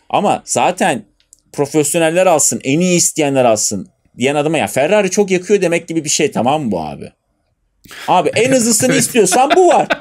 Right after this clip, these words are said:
Speaker 1: Abi bu
Speaker 2: Evet.
Speaker 1: çok yakıyor. Hacı o zaman Tofaş'a bin yani. Ben ne yapayım, anlatabiliyor muyum?
Speaker 2: Yo, yo. Bak, ay, aslında bu ikisini aynı anda konuştuğumuz iyi oldu. Çünkü şöyle bir şey de var. Dört bin doksan da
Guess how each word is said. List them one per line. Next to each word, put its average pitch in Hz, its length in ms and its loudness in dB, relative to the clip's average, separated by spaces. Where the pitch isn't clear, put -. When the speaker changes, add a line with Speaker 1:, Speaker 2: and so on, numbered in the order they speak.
Speaker 1:
Abi 247 220 2
bu 277 80 2
Speaker 2:
Evet. 240 60 0
Speaker 1:
çok 302 240 2
yakıyor. 175 500 2
Hacı 208 280 2
o 254 80 6
zaman 254 320 2
Tofaş'a 269 460 2
bin 220 140 4
yani. 151 240 2
Ben 175 200 2
ne 190 40 4
yapayım, 214 380 0
anlatabiliyor 180 640 2
muyum? 214 200 4
Speaker 2:
Yo, 160 220 2
yo. 190 360 -2
Bak, 160 240 0
ay, 160 200 0
aslında 180 320 -2
bu 196 60 0
ikisini 196 340 -2
aynı 190 180 2
anda 190 220 0
konuştuğumuz 190 500 -4
iyi 202 100 -2
oldu. 170 160 -2
Çünkü 147 180 -10
şöyle 165 180 -2
bir 160 40 -8
şey 202 120 -2
de 208 60 -2
var. 127 180 0
Dört 135 240 -2
bin 170 140 -4
doksan 240 380 -2
da 185 360 -4